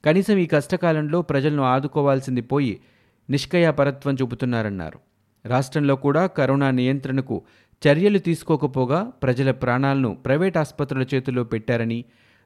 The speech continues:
దానికి తోడు మెడికల్ మాఫియా పేటరేగిపోతుంటే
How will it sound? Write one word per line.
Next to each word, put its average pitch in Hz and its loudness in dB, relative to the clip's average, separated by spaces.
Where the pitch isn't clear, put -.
దానికి 160 2
తోడు 180 4
మెడికల్ 175 4
మాఫియా 165 0
పేటరేగిపోతుంటే 135 0